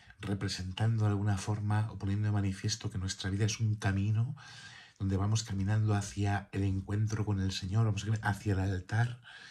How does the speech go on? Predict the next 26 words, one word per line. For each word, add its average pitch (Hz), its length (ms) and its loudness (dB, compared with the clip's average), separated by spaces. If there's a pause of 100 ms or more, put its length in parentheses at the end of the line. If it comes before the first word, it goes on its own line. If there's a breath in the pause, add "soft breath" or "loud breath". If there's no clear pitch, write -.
(300 loud breath)
¿verdad? 113 320 2
Hacia 98 400 -2
Oriente, 110 680 0
el, 101 320 -4
por 98 200 -6
donde 92 240 -4
nace 101 260 -2
el 101 180 2
sol, 113 560 0 (640 loud breath)
¿eh? 123 200 -8 (640 loud breath)
Y 110 100 -2
vamos 107 300 4
acompañados 101 640 0
de 101 60 -2
una 101 120 0
luz 110 280 -2
que - 120 -6
Dios 101 220 -2
mismo 104 320 -2
ha - 20 0
encendido 98 560 -2
en 98 80 0
nuestras - 500 -6
almas, 120 440 -2
que - 180 -8
es 101 220 -4